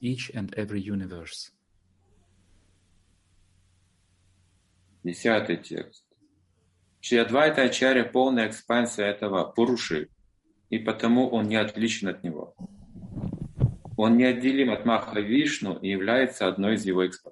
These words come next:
Speaker 2: ипостасей.
Speaker 1: Шри Advaita Acharya is a plenary part of that Purusha,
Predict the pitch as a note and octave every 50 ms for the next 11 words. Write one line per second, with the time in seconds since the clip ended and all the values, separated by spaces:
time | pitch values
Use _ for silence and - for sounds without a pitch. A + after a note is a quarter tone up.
0 | _ - F#2+ - - F2+ - - - F#2 F2+ F2 - - - - - _ _ _
1 | _ _ F#3+ _ _ _ G3 G3+ G3 - - - - - - - - - - _
2 | _ - - - - A#2+ A#2 A#2+ A#2 A2+ A#2 B2+ C3+ C3+ - B2+ A2+ A2 - -
3 | C#3 D3 D3+ D3+ C#3 A#2+ A2 - A#2+ A2+ G#2+ A#2 A2+ - - B2+ C3+ C#3 C#3 C3
4 | C3 C3 - - C#3+ C#3 B2+ G2+ - - - - G2+ - - A2+ A2 - - -
5 | - A#2 A2 G2+ - - - F2+ E2